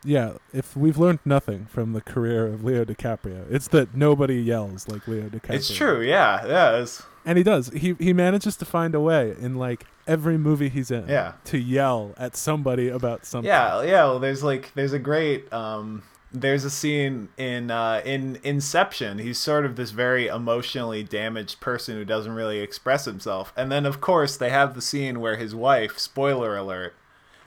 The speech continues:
Speaker 2: um, jumps out of a window, and he just shrieks,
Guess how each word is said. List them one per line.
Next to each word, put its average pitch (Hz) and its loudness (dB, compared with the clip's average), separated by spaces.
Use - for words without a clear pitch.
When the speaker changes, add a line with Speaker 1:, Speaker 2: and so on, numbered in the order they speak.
Speaker 2:
um, 110 0
jumps 135 -2
out 127 2
of 120 -8
a 117 -2
window, 113 -2
and 127 -4
he 151 -4
just - -8
shrieks, - -4